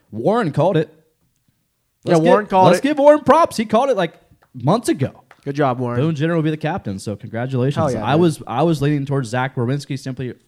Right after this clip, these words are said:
Speaker 1: based off of term and his contract, but, you know, I'm, I'm here for the Boone captaincy, and,
Speaker 2: Yeah,
Speaker 1: and
Speaker 2: and that goes to show. Hey, here's the thing, like, the, the, the Werenski contract, I thought the same thing. Werenski's gonna have to, if it's not Werenski, it's nobody because of that.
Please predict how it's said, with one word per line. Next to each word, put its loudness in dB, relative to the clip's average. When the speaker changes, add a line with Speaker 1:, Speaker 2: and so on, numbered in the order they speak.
Speaker 1:
based -6
off -6
of -10
term -6
and -8
his -12
contract, -12
but, -16
you -8
know, -4
I'm, -6
I'm -4
here 0
for -4
the -2
Boone -2
captaincy, -8
and, -10
Speaker 2:
Yeah, -2
Speaker 1:
and -4
Speaker 2:
and -6
that 0
goes -2
to -8
show. -4
Hey, 2
here's -2
the -12
thing, -4
like, -4
the, -8
the, -8
the -4
Werenski -2
contract, -4
I -2
thought -4
the -14
same -8
thing. -8
Werenski's -10
gonna -8
have -6
to, -6
if -6
it's -12
not -2
Werenski, -4
it's -12
nobody -4
because -10
of -16
that. -14